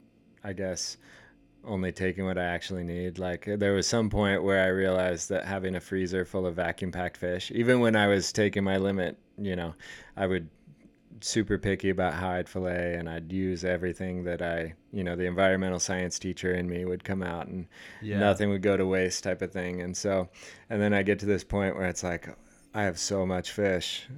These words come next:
Speaker 1: like, I have to start, like, giving it to friends and family and whatever,
Speaker 2: Yeah.
Speaker 1: you know? So, um, so now when I go out, it's much more about, uh,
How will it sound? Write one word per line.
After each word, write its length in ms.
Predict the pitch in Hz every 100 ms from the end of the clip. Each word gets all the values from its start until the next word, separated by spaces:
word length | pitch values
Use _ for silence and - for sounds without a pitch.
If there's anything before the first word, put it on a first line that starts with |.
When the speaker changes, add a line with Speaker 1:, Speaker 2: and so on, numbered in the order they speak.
| 175
Speaker 1:
like, 420 | - 110 104 - - - - _ _ _ _ -
I 100 | 90
have 300 | 90 101 -
to 100 | 95
start, 360 | - 104 92 - -
like, 300 | 127 113 104 - _
giving 260 | 107 98 95
it 100 | 90
to 80 | 92
friends 320 | 101 98 95
and 140 | 92
family 500 | 98 98 101 98 98
and 160 | 95 95
whatever, 420 | 95 90 90 90
Speaker 2:
Yeah. 60 | 92
Speaker 1:
you 80 |
know? 180 | 98 92
So, 300 | 90 110 98 - - - - -
um, 680 | 110 104 101 95 90 87 90 - _ - - -
so 180 | -
now 460 | 113 113 117 131 151
when 100 | 151
I 120 | 110
go 220 | 107 104
out, 260 | 98 98 95
it's 240 | 92 -
much 460 | 104 101 101 98 -
more 680 | 104 101 98 98 95 95 92
about, 1080 | 98 90 95 92 92 92 90 90 78 - - - _ _ _ _ _ - -
uh, 520 | 80 98 90 87 80